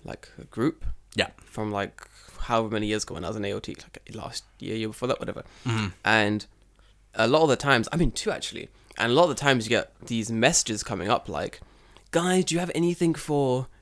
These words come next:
Speaker 1: this lesson? Guys, do you have anything for this type of lesson?" And I'm always thinking, like,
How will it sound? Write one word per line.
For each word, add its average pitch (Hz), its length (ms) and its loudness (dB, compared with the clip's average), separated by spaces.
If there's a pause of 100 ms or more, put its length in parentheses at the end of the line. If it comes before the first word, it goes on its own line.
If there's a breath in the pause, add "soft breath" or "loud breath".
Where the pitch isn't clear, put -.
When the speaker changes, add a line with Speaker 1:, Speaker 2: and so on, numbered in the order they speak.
(140)
Speaker 1:
this 147 280 2
lesson? 165 440 -2 (680)
Guys, 165 320 2
do - 40 2
you 156 40 0
have 156 60 4
anything 160 280 2
for 139 400 2 (800 soft breath)
this 147 320 4
type 143 320 0
of 131 160 -2
lesson?" 160 500 0 (360 soft breath)
And 127 100 -6
I'm - 0 -
always 156 200 0
thinking, 170 260 2
like, 104 260 0